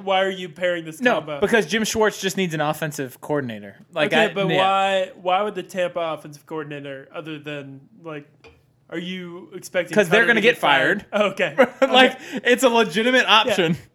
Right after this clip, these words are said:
Speaker 1: So, so he's making a lateral move because he needs a job.
Speaker 2: Yeah.
Speaker 1: Yeah.
Speaker 2: And
Speaker 1: Okay.
Speaker 2: everyone says he's a little quirky, so he's not gonna be, like, a head coaching candidate. Like, they think he could be a head coaching candidate,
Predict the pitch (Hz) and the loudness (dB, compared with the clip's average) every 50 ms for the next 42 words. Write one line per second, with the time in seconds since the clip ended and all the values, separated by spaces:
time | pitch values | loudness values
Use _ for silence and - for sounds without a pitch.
0 | _ - - - 269 247 226 208 196 214 220 226 196 208 214 208 190 196 196 196 | _ -10 2 4 4 4 4 0 -4 -4 -4 -2 0 0 -2 0 0 -2 0 0
1 | 190 185 180 180 180 175 175 175 156 165 170 165 175 170 147 160 160 165 160 147 | 0 2 2 0 0 0 -2 -6 -6 -8 -10 -8 -8 -8 -8 -8 -8 -8 -8 -10
2 | 147 - - 160 135 123 123 120 _ - _ _ _ - 196 196 160 147 - - | -12 -12 -10 -10 -10 -10 -14 -18 _ -20 _ _ _ 2 4 4 4 2 -2 -4
3 | - 196 160 - - - 196 196 202 190 180 202 208 226 240 233 214 - 240 226 | -4 -4 -4 -2 0 2 4 4 4 4 4 4 4 4 2 2 0 2 2 2
4 | 208 208 214 180 185 160 165 170 170 165 - - 175 165 151 - - 220 226 214 | 2 2 2 2 2 2 2 2 2 0 -2 -2 -2 -2 -2 -6 -6 -6 -4 -4
5 | 202 - _ _ _ _ _ _ _ _ _ - - - 196 180 170 165 156 143 | -6 -8 _ _ _ _ _ _ _ _ _ -6 0 2 4 4 4 4 2 2
6 | 156 156 160 - - 175 156 156 151 156 151 143 139 143 139 131 139 143 143 - | 2 0 0 0 -2 -6 -6 -2 -2 0 0 0 0 -2 -2 -2 -2 -2 -2 -2
7 | 160 156 160 - 165 151 160 160 165 170 170 160 - 160 160 139 139 135 131 131 | -4 -4 -4 -6 -8 -8 -8 -6 -6 -6 -8 -8 -8 -10 -12 -12 -10 -12 -12 -10
8 | - 156 143 - - 143 - - 139 143 139 139 143 143 135 135 139 143 139 - | -10 -10 -12 -12 -14 -18 -18 -14 -14 -10 -6 -4 -4 -2 -2 -2 -4 -6 -4 -6
9 | 147 151 147 160 160 151 165 160 165 165 170 175 175 175 - | -6 -6 -6 -8 -10 -10 -10 -10 -8 -6 -4 -4 -4 -4 -6